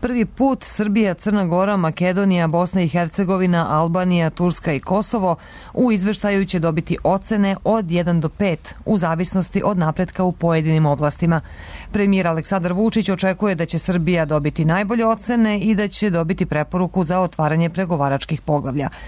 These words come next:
Mediji su ranije preneli da je Evropska komisija negativno ocenila odnos koju srpska vlast ima prema medijima i prema nezavisnim institucijama poput ombudsmana. U Briselu je Dušan Gajić. Dušane, kakve ocene možemo očekivati iz ovog izveštaja?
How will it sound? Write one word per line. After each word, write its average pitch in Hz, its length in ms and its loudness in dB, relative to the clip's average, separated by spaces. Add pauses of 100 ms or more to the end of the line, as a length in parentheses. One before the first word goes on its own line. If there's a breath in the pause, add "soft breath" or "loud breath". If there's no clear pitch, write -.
(280 loud breath)
Mediji 190 300 2
su 185 140 -2
ranije 180 300 2
preneli 180 420 0
da 160 120 2
je 156 220 2
Evropska 160 320 -2
komisija 170 460 0
negativno 170 600 0
ocenila 165 600 0
odnos 160 400 0
koju 147 280 0
srpska 160 360 -2
vlast 160 360 0
ima 165 220 2
prema 165 240 0
medijima 185 500 2 (320 loud breath)
i 202 140 2
prema 180 320 0
nezavisnim 165 580 2
institucijama 180 760 2
poput 160 440 -4
ombudsmana. 156 540 2 (560 loud breath)
U 226 120 2
Briselu 208 420 0
je 185 60 0
Dušan 196 360 0
Gajić. 214 440 0
Dušane, 208 720 2
kakve 208 320 -2
ocene 180 340 0
možemo 165 320 2
očekivati 160 440 0
iz 147 80 -2
ovog 143 180 -2
izveštaja? 143 420 -6